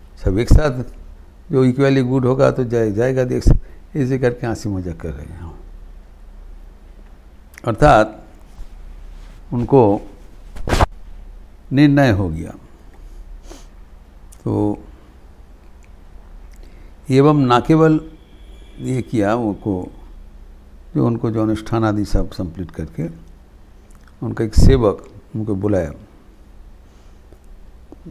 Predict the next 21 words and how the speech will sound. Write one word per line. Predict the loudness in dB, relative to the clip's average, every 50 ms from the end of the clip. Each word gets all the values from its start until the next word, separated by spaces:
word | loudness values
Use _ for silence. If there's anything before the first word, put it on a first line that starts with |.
| -14 -8 -6
"पंचांग | -4 -4 -2 0 0 0 2
ले | 2 2
आओ।" | 2 0 0
तो | -2 -6 -10 -12 -14 -18 -20 -20 -20 -20 -20 -20 -20 -20 -20 -20 -20 -20 -20 -20 -20 -20 -20 -20 -16 -12
वो | -10 -8
सेवक | -2 0 2 2 2 2 0 -2 -8 -18 -20 -20 -20 -20 -20 -20 -20 -20 -20 -20 -14 -8
हमारे | -6 -4 -2 2 2
अरुण | 2 2 2 0 0
महाराज | 0 2 2 2 0 -2 -2 -2
थे, | -2
पूजनीय | -2 -2 -6 -8 -6 -4 -2 -2 -2
अरुण | -2 -2 -2 -4
महाराज, | -2 -2 -2 -2
अभी | -2 -2
बनारस | -4 -2 -2 -2 -2 -2 0 2 2 2
में | 2 -2
है, | -6 -8 -10 -8
ओल्ड | -4 -4 -2 -2 -2
एज | -2 -4 -4
होम | -6 -6
में। | -8 -10 -12 -16